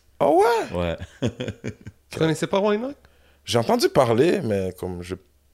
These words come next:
Speaker 1: pas aller chercher, là.
Speaker 2: C'est un personnage très
Speaker 3: Yeah,
Speaker 2: populaire.
Speaker 3: man. Je te
Speaker 1: Ah ouais ?
Speaker 3: conseille d'aller te renseigner sur Roy Enoch. Tu connais Freeze Corleone ?
Speaker 1: Ouais.
Speaker 3: Ben, Freeze Corleone, euh, la personne qui donne le plus de shout-out à, c'est Roy Enoch.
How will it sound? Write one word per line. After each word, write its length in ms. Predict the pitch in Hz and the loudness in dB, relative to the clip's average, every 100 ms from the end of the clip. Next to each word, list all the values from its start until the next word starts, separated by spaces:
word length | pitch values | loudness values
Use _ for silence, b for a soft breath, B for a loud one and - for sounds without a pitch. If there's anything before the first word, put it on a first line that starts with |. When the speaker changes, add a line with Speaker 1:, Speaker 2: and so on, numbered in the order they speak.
| _ _ _ _ _ | _ _ _ _ _
Speaker 1:
pas 140 | 104 107 | 2 2
aller 120 | 98 | 2
chercher, 420 | - 90 - 135 | 0 -4 -4 -4
là. 120 | 247 | -2
Speaker 2:
C'est 60 | 170 | -4
un 40 | 92 | -2
personnage 560 | 107 - 104 113 104 | -2 -2 -6 -6 -6
très 140 | - 101 | -4 -4
Speaker 3:
Yeah, 20 | |
Speaker 2:
populaire. 540 | 90 170 226 247 151 | -4 -4 -2 0 0
Speaker 3:
man. 140 | 143 117 - | -2 -6 -16
Je 100 | - | -2
te 80 | 180 | 2
Speaker 1:
Ah 40 | |
ouais ? 60 | 208 | 6
Speaker 3:
conseille 340 | 392 427 269 | 8 8 6
d'aller 300 | 226 208 202 | 4 0 0
te 120 | 208 196 | -2 -2
renseigner 440 | 175 185 196 196 | 0 -2 0 -2
sur 160 | 190 170 | -2 0
Roy 200 | 175 175 | 2 2
Enoch. 100 | 180 B B - | 0 B B -12
Tu 240 | 170 - | -12 0
connais 200 | 175 220 | 4 4
Freeze 240 | - 196 | 2 -4
Corleone ? 420 | - 165 170 220 202 - _ _ _ _ | -2 0 2 2 -2 -10 _ _ _ _
Speaker 1:
Ouais. 200 | 123 131 85 - - | 0 0 -2 -12 -6
Speaker 3:
Ben, 120 | 135 | -4
Freeze 220 | - 156 | -4 -6
Corleone, 580 | - 151 151 165 175 156 | -2 0 0 0 -2 -2
euh, 160 | 147 139 | -2 -2
la 120 | 131 | -2
personne 360 | 160 139 180 | -4 -2 -4
qui 160 | 165 - | -4 -8
donne 220 | 135 147 | -2 0
le 80 | 139 | 0
plus 180 | 156 151 | -4 -6
de 100 | 143 | -6
shout-out 440 | - 156 151 170 - - | -4 -2 0 -2 -6 -2
à, 260 | 151 175 _ | -2 -2 _
c'est 380 | - - 127 127 | -12 -4 0 2
Roy 220 | 123 127 | 2 0
Enoch. 240 | 135 147 | -2 -6